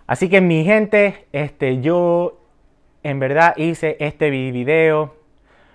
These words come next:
para salir de la rutina, para hablar de algo extremadamente importante que está pasando hoy en día y de una manera que nosotros pu-, podemos contribuir,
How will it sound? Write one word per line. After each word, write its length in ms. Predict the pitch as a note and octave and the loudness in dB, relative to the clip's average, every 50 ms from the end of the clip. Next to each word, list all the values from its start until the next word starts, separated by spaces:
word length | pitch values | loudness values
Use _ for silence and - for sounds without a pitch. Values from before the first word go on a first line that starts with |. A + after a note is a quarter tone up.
| _ _ _ _ _ _ _ | _ _ _ _ _ _ _
para 720 | - C#3 C#3+ D3 C#3+ C#3+ C#3+ C#3 C#3+ C#3 C3+ C3+ C3 C3 B2+ | 2 4 6 6 6 6 6 6 6 6 4 4 2 0 -2
salir 320 | - - D#3 C#3+ D3+ F3 D3 | -2 -2 -2 0 0 0 2
de 100 | G3+ G3 | 4 4
la 120 | F#3+ F3 | 4 4
rutina, 720 | D#3 D3 C#3 C3+ - F3+ F3+ F3+ F3 F3 E3+ E3+ E3 D3+ _ _ _ _ _ _ _ | 2 0 -4 -4 -4 -4 -4 -2 -2 -2 -2 -4 -6 -8 _ _ _ _ _ _ _
para 500 | - B2 B2 B2 B2 B2 B2 A#2+ A2+ B2 | -6 -4 -4 -2 -2 -2 -2 -2 -2 -2
hablar 380 | A#2+ B2 C#3 D3+ D#3+ E3 E3 D#3+ | -2 0 2 4 4 4 2 0
de 140 | D#3 D3 C#3+ | 0 2 2
algo 480 | D3 D3+ D3+ D3 D3+ D3 C#3+ C#3 C#3 | 2 2 2 0 0 2 2 2 2
extremadamente 960 | C3+ - B2 - - - C3 B2 C#3 D#3+ F3+ F3+ E3 D#3+ D#3 D#3 D3+ C#3+ - | 0 -2 -8 -8 -6 -4 -4 -2 0 0 0 2 2 0 0 -2 -6 -6 -8
importante 580 | D#3 C3+ - C3+ B2 - - C#3 C#3 C#3 C3+ C3+ | -10 -6 -6 -6 -6 -4 -4 -4 -4 -4 -8 -8
que 80 | - A#2+ | -10 -10
está 220 | - - C3 C3 | -6 -6 -6 -4
pasando 500 | - A#2+ - - C3 B2+ B2+ A#2+ G#2+ A2 | -4 -8 -6 -6 -8 -6 -6 -6 -6 -4
hoy 220 | B2 C3 C3 A#2+ | -4 -4 -4 -6
en 140 | A2+ A2 A2+ | -8 -8 -6
día 440 | B2 C#3 C#3+ C#3+ C#3 C#3 C#3 C#3+ - _ _ _ - - - - - - _ - _ _ _ _ _ _ _ _ _ | -6 -4 -2 0 0 0 0 -2 -8 _ _ _ -20 -20 -20 -20 -20 -20 _ -20 _ _ _ _ _ _ _ _ _
y 500 | - C3+ C3+ C3+ C3+ C3+ C3 C3 C3+ B2+ A#2+ - _ | -4 -2 -2 -2 -2 -2 -2 -4 -6 -8 -12 -14 _
de 180 | C3 B2+ C3 C3 | -4 -4 -2 0
una 260 | C3+ D3 D#3+ E3 D#3+ | 0 0 0 0 0
manera 380 | D#3 C#3+ C#3+ D3 D3+ D3 D3 C#3+ | 0 -2 -2 -2 0 0 0 -2
que 120 | - C#3+ | -2 -6
nosotros 420 | C3 B2 B2 - C#3+ C3+ - C#3 - _ | -8 -8 -6 -6 -6 -6 -6 -10 -12 _
pu-, 320 | - C3+ C3 B2+ C3 C3+ - | -8 -6 -4 -4 -4 -6 -6
podemos 640 | - C3+ B2+ C3 C#3 C#3+ D3 C#3+ C#3 C3+ B2+ - - | -8 -6 -2 -2 -2 -2 -2 -2 -4 -6 -6 -10 -16
contribuir, 1040 | _ - B2+ A#2+ A#2+ - C#3 B2 A#2+ A#2 A#2 A2+ A2+ A#2 B2 C3+ C#3 D3+ D3+ D3 | _ -6 -6 -6 -4 -6 -6 -6 -4 -4 -4 -4 -4 -4 -4 -4 -4 -6 -8 -12